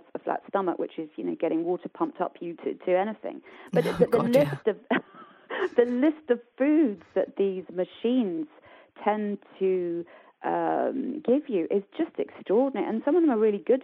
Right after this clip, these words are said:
Speaker 1: foods. So I, I, I, I am really worried, and I've been worried about them for a long time. I've also had personal experience of them because I was, um, quite ill about twenty-five years ago, long time ago, super well now. But, and I went on some of these. And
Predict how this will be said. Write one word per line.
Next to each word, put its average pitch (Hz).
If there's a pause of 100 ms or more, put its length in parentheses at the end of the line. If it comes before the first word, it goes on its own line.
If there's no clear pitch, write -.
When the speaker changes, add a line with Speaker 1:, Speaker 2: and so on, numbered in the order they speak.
Speaker 1:
foods. - (460)
So 214
I, 226 (100)
I, 240 (160)
I, 233
I 233
am 226
really 254
worried, 175
and 180
I've 185
been 202
worried 208
about 185
them 180
for 185
a 175
long 180
time. 180 (280)
I've 202
also 277
had 220
personal 208
experience 208
of 160
them 165
because 175
I 190
was, 180 (240)
um, 165 (120)
quite -
ill 175
about 170
twenty-five 165
years 180 (100)
ago, 151 (100)
long 190
time 165
ago, 160 (460)
super 196
well 165
now. 151 (120)
But, 175 (400)
and 196
I 214
went 220 (100)
on 170
some 170
of 156
these. - (240)
And 220